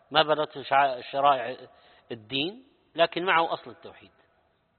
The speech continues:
فبالرغم من أن أعماله سيئة كثيرة جدًا، لكن نفعه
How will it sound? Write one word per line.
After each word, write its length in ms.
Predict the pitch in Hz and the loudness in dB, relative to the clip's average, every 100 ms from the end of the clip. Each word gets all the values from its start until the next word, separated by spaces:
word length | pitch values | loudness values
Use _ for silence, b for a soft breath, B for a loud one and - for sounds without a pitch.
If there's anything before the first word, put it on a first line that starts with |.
| _ _ _ _ _ _ | _ _ _ _ _ _
فبالرغم 460 | 151 156 202 190 185 | -4 2 2 2 -2
من 140 | 170 | -6
أن 200 | 175 165 | -8 -4
أعماله 440 | 160 147 180 160 | -2 0 0 0
سيئة 320 | 139 165 160 143 | -6 -8 -8 -8
كثيرة 360 | 127 147 143 | -10 -6 -6
جدًا، 480 | 127 135 117 180 226 _ _ _ _ _ - | -8 -10 -6 -6 -8 _ _ _ _ _ -6
لكن 420 | 156 - 160 156 _ _ _ _ _ - | -4 -4 -8 -10 _ _ _ _ _ -6
نفعه 540 | 165 - 120 107 104 | -4 -2 -2 -2 -8